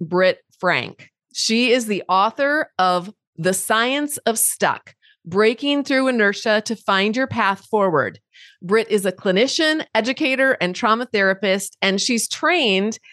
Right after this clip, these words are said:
in the I F S model, which I am so fascinated by and have already introduced you to a little bit in, uh, in past episodes,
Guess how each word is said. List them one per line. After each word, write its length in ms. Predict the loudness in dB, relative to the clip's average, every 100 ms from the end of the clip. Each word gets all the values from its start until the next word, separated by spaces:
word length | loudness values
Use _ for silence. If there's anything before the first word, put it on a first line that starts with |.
| -8 0
in 160 | 2
the 140 | 0 0
I 220 | 0 0
F 180 | 0 -2
S 260 | -4 -4
model, 560 | -2 0 2 2 2 0
which 200 | -2 -4 -2
I 120 | 0
am 240 | 2 0 -2
so 560 | -2 -4 0 2 2
fascinated 720 | 0 -2 -2 -2 0 0 0 0
by 500 | 0 0 0 -2 -6 -16 _ -2
and 200 | -2 0
have 140 | -2
already 460 | 2 2 2 -2 -2
introduced 580 | -2 -2 0 0 2
you 100 | -2 -2 0
to 180 | 0 2
a 100 | 0
little 300 | 0 0 0
bit 340 | 0 0 0 -2
in, 340 | 0 2 0
uh, 140 | 0 -2 0
in 180 | -2 -2
past 340 | -2 -4 -2
episodes, 680 | -4 -4 -4 0 2 0